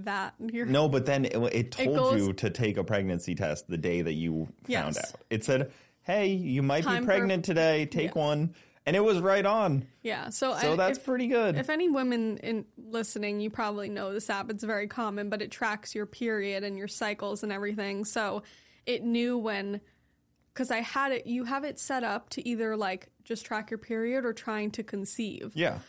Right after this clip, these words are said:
Speaker 1: So I had it as, like, trying to conceive. And so when the time would come around,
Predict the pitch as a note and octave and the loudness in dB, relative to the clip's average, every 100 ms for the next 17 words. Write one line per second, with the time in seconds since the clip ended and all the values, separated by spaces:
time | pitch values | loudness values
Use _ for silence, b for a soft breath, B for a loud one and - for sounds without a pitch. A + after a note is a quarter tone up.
0 | _ - A3+ B3 A#3 A3 G#3+ G#3+ G#3 - | _ -4 -2 0 0 0 -2 -4 -6 -6
1 | A3+ G#3 G#3 G#3+ G#3 G#3 D4+ C#4+ B3 A3 | -4 -4 -4 -6 -6 -4 -2 0 0 -2
2 | - A#3 - A3+ G#3 G#3 B B B _ | -4 -4 -2 -2 -2 -4 B B B _
3 | A#3+ A#3 A3+ A3 A3+ A3+ A3+ A#3 A3 A3 | -2 -2 -2 -4 -4 -2 -2 -4 -2 -2
4 | G#3 G3+ | -4 -6